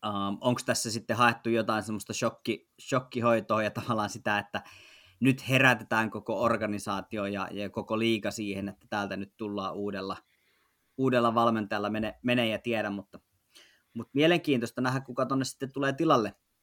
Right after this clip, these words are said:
Tilalle, eli tota, niin kuin sanottu, niin tuossa on aika paljon nimimiehiä ja nyt on aika nimekkäitä organisaatioitakin ilman valmentajaa, niin,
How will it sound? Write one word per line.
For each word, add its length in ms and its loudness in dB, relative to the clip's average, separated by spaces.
Tilalle, 460 4
eli 140 -4
tota, 240 -10
niin 120 -6
kuin 80 -8
sanottu, 320 -6
niin 120 -4
tuossa 200 -6
on 20 2
aika 160 -4
paljon 220 -2
nimimiehiä 760 8
ja 80 4
nyt 200 0
on 100 2
aika 200 2
nimekkäitä 480 2
organisaatioitakin 840 2
ilman 180 -4
valmentajaa, 560 -4
niin, 260 -6